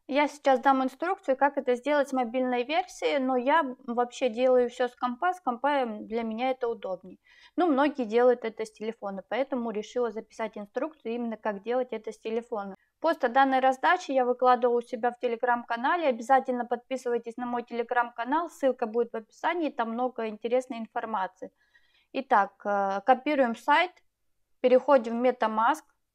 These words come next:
В MetaMask мы должны перейти в браузер,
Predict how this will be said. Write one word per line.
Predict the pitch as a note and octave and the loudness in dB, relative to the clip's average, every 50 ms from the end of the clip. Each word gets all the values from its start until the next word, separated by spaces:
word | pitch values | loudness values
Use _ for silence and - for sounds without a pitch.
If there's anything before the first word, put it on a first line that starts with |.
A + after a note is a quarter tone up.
| _ _ _ _ _ _ _ _ _ _ _ _ _ - | _ _ _ _ _ _ _ _ _ _ _ _ _ -4
В | B3+ | 0
MetaMask | C4 C#4 C#4 - D4 C#4+ D4 D4+ C#4+ C#4+ C#4+ - | 0 2 4 4 6 6 6 6 4 4 2 -2
мы | B3+ B3 C4+ C#4+ | -2 2 2 2
должны | A3+ B3 A#3+ B3 A#3+ - C4+ C#4 | 2 2 0 0 2 2 0 0
перейти | C4+ - B3 A#3 B3 A#3 - - D4 | 2 0 -2 -2 -2 -2 -2 -2 -4
в | B3+ G#3 | -4 -4
браузер, | G3+ A#3 A3 G#3+ G#3+ A3+ B3+ C4 C4 C#4+ C#4 C#4+ C#4+ | -2 2 4 4 6 4 4 2 2 0 -2 -2 -2